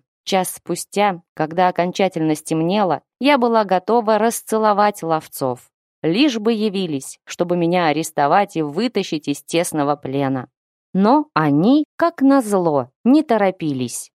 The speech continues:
Прошло еще неизвестно сколько. Посмотреть на часы и уточнить я по понятным причинам не могла.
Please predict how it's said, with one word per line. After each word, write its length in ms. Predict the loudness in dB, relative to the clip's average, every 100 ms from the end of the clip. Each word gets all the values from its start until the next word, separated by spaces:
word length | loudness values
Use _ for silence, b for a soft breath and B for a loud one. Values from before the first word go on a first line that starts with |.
| _
Прошло 480 | -2 -2 -2 0 0
еще 480 | 2 -2 -2 0 2
неизвестно 800 | 2 2 0 0 0 0 -2 -4
сколько. 600 | -4 -2 0 0 -4 -6 -8 _
Посмотреть 580 | -6 0 0 2 0 0
на 140 | 0 0
часы 500 | -2 -2 -2 -2 -2 _
и 100 | -4
уточнить 760 | -4 -2 -4 -2 0 2 0
я 180 | 0 -2
по 100 | -2
понятным 480 | 0 0 0 -2 -2
причинам 640 | -2 -4 -2 2 4 4
не 100 | 4
могла. 480 | 2 0 -2 -2 -4